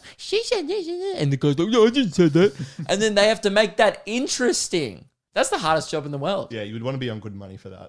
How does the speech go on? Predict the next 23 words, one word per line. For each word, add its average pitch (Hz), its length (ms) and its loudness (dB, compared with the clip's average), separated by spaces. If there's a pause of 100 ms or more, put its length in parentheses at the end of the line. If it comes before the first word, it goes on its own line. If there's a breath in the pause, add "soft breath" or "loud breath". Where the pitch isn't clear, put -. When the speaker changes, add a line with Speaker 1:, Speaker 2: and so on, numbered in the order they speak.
Speaker 1:
Oh, 202 220 6
yeah. 160 560 4
Speaker 2:
<laughs> - 100 -12
Speaker 1:
People, 196 220 6
"Oh, 202 240 8
brain 175 400 4
surgeons, 160 800 0
fucking, 160 540 -2
they 165 120 4
have 180 140 4
a 160 60 0
hard 147 320 2
job." 139 420 4 (260 soft breath)
Try 220 440 2
and 247 180 -2
make 233 320 -2 (160)
people, 180 640 -4
try 233 160 0
and 302 100 2
make - 220 -4
Instagram 196 640 -4
influencers 156 680 -6 (120)
interesting 147 880 -4